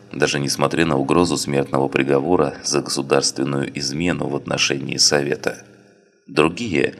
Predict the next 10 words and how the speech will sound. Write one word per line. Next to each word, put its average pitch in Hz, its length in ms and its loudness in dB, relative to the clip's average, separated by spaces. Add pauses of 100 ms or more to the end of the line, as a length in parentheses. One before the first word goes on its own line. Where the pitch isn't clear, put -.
(120)
однако, 69 580 0 (320)
с 76 140 2
готовностью 101 640 2
пойдут 69 340 2
на 69 80 -4
сотрудничество, - 920 -2 (260)
желая 80 380 4
спасти - 420 -2
свою 65 280 0
шкуру. - 480 -2